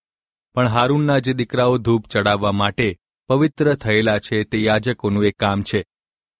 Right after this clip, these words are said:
સભાસ્થાનમાંથી બહાર આવ, કેમ કે તેં પાપ કર્યું છે. ત્યાં પ્રભુ ઈશ્વર તરફથી તને સન્માન મળશે નહીં."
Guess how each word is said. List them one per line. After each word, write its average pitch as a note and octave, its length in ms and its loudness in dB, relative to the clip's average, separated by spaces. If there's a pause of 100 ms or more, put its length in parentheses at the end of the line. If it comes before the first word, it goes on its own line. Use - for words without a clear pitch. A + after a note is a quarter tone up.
સભાસ્થાનમાંથી C3+ 880 0
બહાર G#2+ 320 0
આવ, G2 220 0 (280)
કેમ A#2+ 160 0
કે A#2+ 160 -2
તેં A2+ 320 0
પાપ G#2 240 0
કર્યું A2 320 0
છે. - 180 -4 (680)
ત્યાં B2+ 160 0
પ્રભુ C3+ 300 2
ઈશ્વર D3 420 2
તરફથી A2+ 540 -2
તને G#2+ 260 0
સન્માન G#2 500 0
મળશે G#2+ 320 -2
નહીં." G2+ 280 -2